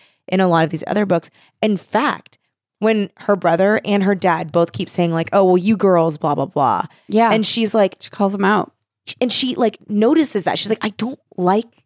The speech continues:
Speaker 1: that phrase, you girls." Like, that, she does not like that.
Speaker 2: I found it.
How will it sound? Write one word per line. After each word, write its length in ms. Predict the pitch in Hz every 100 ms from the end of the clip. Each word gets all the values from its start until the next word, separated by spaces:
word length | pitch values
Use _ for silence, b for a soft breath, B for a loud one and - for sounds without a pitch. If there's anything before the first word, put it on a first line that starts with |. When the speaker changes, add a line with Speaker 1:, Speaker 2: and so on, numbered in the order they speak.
| -
Speaker 1:
that 260 | 190 160
phrase, 560 | _ - 208 226 170 151
you 220 | 160 185
girls." 580 | 156 180 208 127 67 -
Like, 240 | 185 170 -
that, 240 | 190 190
she 160 | - 214
does 240 | 185 196
not 260 | 180 180 -
like 220 | - 233
that. 260 | - - - _ _
Speaker 2:
I 60 | 202
found 300 | - 196 190
it. 200 | 175